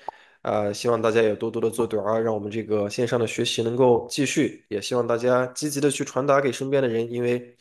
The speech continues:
呃，呃，这个学习知识是非常尊贵的一件行为，能够为我们的生活带来吉庆，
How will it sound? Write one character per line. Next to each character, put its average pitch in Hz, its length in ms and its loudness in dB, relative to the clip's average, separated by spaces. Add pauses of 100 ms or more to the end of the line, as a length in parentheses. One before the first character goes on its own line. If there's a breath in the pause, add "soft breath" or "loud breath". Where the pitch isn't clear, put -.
(420 loud breath)
呃， 107 560 0 (280)
呃， 110 140 -4
这 101 140 -6
个 104 100 -4
学 117 140 -2
习 123 100 -4
知 135 180 0
识 113 200 -2
是 113 120 -4
非 113 140 -2
常 107 240 -6
尊 120 160 -6
贵 117 100 -2
的 104 60 -4
一 104 60 -4
件 107 180 -4
行 107 220 -6
为， 107 100 -2
能 107 100 -6
够 110 120 -2
为 110 120 -2
我 104 60 -2
们 95 60 -8
的 101 60 -8
生 117 200 -6
活 110 140 -2
带 110 160 0
来 104 120 0
吉 104 220 -10
庆， - 340 -6